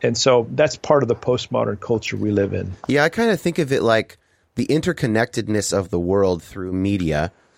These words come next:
Speaker 2: That,
Speaker 1: Yeah.
Speaker 2: that starts with World Wars One and Two, and then the evil of those wars and sort of the mass suffering and kind of the failure of what is called the Enlightenment Project, which had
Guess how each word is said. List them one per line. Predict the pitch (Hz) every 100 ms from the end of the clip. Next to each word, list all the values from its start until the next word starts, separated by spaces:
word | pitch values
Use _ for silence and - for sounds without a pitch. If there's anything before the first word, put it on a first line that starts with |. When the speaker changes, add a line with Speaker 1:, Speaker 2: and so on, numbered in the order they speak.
| 95
Speaker 2:
That, | 90 127 123
Speaker 1:
Yeah. | 117
Speaker 2:
that | 123 131
starts | - - 135 - -
with | 104
World | 104 104 104
Wars | 98 95 95 95
One | 98 95
and | 85
Two, | - 107 95 82 85 _ _ _ _ 107
and | 110 110 110
then | 120 123
the | 117 -
evil | 113 135 120 104
of | 104 85
those | 95 92
wars | 90 90 92 90
and | 87
sort | 107 98
of | 92
the |
mass | 90 98 104
suffering | - 104 98 95 92 90 90 - _ _ -
and | 98 90
kind | 120 110
of | 98
the |
failure | 98 113 110 110 101
of | 95
what | 92 92
is | -
called | 101 92
the | 98 90
Enlightenment | 85 95 - 95 85 82
Project, | - 85 87 92 -
which | 87 -
had | 85